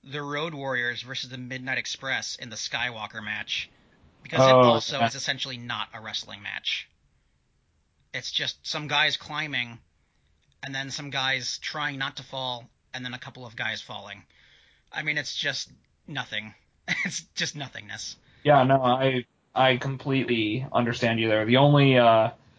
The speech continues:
Speaker 2: I don't even know if you can really call it a saving grace of the match, is Cornette's being willing to take that bump,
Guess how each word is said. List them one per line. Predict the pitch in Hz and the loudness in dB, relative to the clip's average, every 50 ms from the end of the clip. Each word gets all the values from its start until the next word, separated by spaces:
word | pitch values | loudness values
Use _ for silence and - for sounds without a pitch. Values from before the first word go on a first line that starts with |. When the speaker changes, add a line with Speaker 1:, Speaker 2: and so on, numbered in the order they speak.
| _ _ _ _ _ _ _ _ _ _ _ _ _ _ _ _ _ _ - - | _ _ _ _ _ _ _ _ _ _ _ _ _ _ _ _ _ _ -6 -2
Speaker 2:
I | - 135 143 | 2 4 6
don't | 139 131 123 | 6 6 4
even | 117 110 113 | 2 0 -2
know | 117 117 117 120 | 0 0 0 0
if | 120 - - | -2 -4 -6
you | 117 113 117 110 101 - | -6 -6 -6 -6 -8 -8
can | - 123 113 107 | -8 -8 -6 -2
really | 113 123 135 131 127 113 104 | 2 2 4 6 4 4 2
call | - - - - 131 135 135 156 160 | 0 -6 -6 -2 2 4 6 6 6
it | 170 170 | 6 4
a | 165 | 4
saving | 160 - 165 156 160 165 170 | 4 4 6 6 6 4 4
grace | 165 165 165 165 160 - 175 | 6 8 8 8 8 6 4
of | 160 160 | 2 2
the | 170 | 4
match, | 170 165 170 170 175 165 - - - - - - - | 6 8 8 8 8 6 2 0 -2 -4 -4 -4 -2
is | - 98 120 120 117 117 113 107 110 110 120 - - - - - - - - - - - _ _ _ _ _ _ _ _ - - _ _ _ | 2 4 6 6 6 6 4 2 0 -4 -6 -8 -8 -8 -8 -8 -8 -8 -10 -10 -12 -14 _ _ _ _ _ _ _ _ -20 -20 _ _ _
Cornette's | - - 156 135 131 127 127 127 127 - 120 120 127 - - _ _ _ _ _ _ _ _ _ _ _ _ _ _ _ | 0 4 4 6 6 6 6 4 4 0 -6 -10 -10 -12 -16 _ _ _ _ _ _ _ _ _ _ _ _ _ _ _
being | - 139 135 131 131 127 120 117 113 | 2 4 6 6 6 4 2 2 2
willing | 117 123 135 156 165 170 175 170 | 2 4 4 4 4 2 0 -4
to | 165 160 | -6 -4
take | 160 175 170 170 170 | 0 4 4 4 6
that | 180 175 175 170 - | 6 4 4 6 8
bump, | 175 175 175 170 170 | 8 8 8 6 2